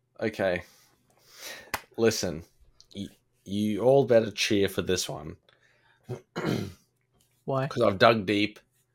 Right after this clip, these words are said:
Speaker 1: I've realized what I want to come back from the depths of the PlayStation one.
Speaker 2: Okay.
Speaker 1: And that is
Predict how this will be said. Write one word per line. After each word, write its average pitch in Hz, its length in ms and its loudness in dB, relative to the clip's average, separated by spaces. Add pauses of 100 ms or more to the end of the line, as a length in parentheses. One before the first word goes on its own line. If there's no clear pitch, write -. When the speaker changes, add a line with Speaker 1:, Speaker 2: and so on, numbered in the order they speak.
Speaker 1:
I've 95 200 -4
realized 110 480 2
what 101 100 0
I 95 60 6
want 95 300 0
to 104 60 -2
come 92 240 -8
back 85 400 -4 (260)
from 101 140 -6
the 85 80 -4
depths - 800 -6 (840)
of 90 140 -6
the 92 80 -2
PlayStation 90 560 -4
one. 80 300 -8 (800)
Speaker 2:
Okay. 131 280 -6 (1120)
Speaker 1:
And 92 180 -8
that 90 160 -4
is 85 440 -8